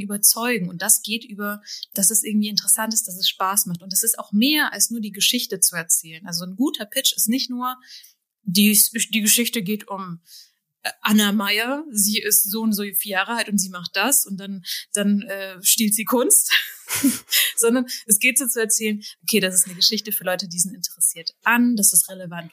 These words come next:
weil ich bin eine Person, die macht das aus folgenden Gründen. Also es geht um mehr als das. Ich glaube, das ist halt,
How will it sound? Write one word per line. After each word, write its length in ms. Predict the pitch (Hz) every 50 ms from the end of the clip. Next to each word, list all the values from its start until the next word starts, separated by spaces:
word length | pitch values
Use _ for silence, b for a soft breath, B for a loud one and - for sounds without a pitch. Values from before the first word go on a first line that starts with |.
| _
weil 540 | - 190 196 214 226 233 233 233 233 - - _
ich 220 | - 220 - -
bin 140 | - 214 208
eine 120 | 202 190
Person, 540 | 175 - 202 196 - 196 190 196 196 202 208 B B B B B -
die 120 | 208 196
macht 240 | 190 185 180 - - -
das 400 | 180 175 170 - - - - _ _ _ _
aus 200 | - 196 185 -
folgenden 360 | - 190 190 185 185 185 175
Gründen. 260 | - - 214 226 220
Also 120 | 220 196 196
es 80 | - -
geht 200 | 262 254 - -
um 180 | 202 202 202
mehr 340 | 208 233 254 277 262 233 -
als 320 | 196 202 202 - - - _ _ _
das. 340 | 170 214 202 202 196 - -
Ich 100 | 175 -
glaube, 200 | 208 202 180 -
das 180 | 208 233 240
ist 120 | 233 - -
halt, 240 | 214 208 202 -